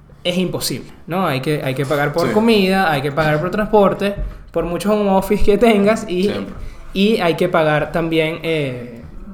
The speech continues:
Speaker 1: por tu casa, ¿no? Por don-, por donde vivas, aunque, bueno, hay veces que, eh, este, este costo también es compartido, pero igual, sin duda, pesa en cualquier familia. Entonces, bueno, es recomendable que sea menor al cincuenta, sesenta por ciento de todos tus ingresos, no solo tu salario. Recuerden que siempre recomendamos tener más de una fuente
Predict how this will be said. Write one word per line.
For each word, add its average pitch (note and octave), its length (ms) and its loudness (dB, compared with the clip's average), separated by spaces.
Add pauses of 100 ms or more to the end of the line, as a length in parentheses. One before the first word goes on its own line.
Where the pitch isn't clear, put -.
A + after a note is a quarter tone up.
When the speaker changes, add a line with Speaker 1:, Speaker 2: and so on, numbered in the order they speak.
Speaker 1:
por D#3 160 2
tu E3 80 -4
casa, - 320 0
¿no? G3+ 120 0
Por D#3 140 -2
don-, C3 220 -4 (100)
por D3 80 -4
donde D3+ 220 -2
vivas, A#3+ 180 2
aunque, F3 180 -2
bueno, C#3 280 -4 (180)
hay C#3+ 160 -4
veces D3+ 280 -4
que, F3 200 0
eh, D3 280 -6
este, D3+ 220 -6 (140)
este D#3 240 -4
costo F3+ 300 -4
también C#3 280 -4
es D3 60 -10
compartido, A#3+ 540 0 (360)
pero F#3+ 160 4
igual, C3+ 360 0
sin C#3+ 180 -4
duda, D3 420 -2
pesa D3 300 -6
en D#3 80 -6
cualquier B2 300 -8
familia. A#2+ 340 -10 (300)
Entonces, D#3 280 -4
bueno, E3 240 2
es E3+ 120 -2
recomendable G3+ 540 2
que G3 80 -6
sea G3 540 -2
menor F3+ 360 -2
al A3+ 100 0
cincuenta, F#3+ 400 -2
sesenta F#3+ 380 -4
por G3 80 -6
ciento F#3+ 200 -4
de G3 120 -2
todos F3+ 240 0
tus G#3+ 100 -2
ingresos, A#3+ 420 -2
no E3+ 160 -2
solo F3+ 360 -2
tu G3+ 100 -8
salario. F#3 400 0
Recuerden D#3+ 340 -4
que F3+ 100 -8
siempre D#3+ 260 -6
recomendamos E3+ 420 -4
tener D3+ 300 -6
más E3+ 200 -2
de F3+ 60 0
una E3+ 140 -2
fuente F3 320 -2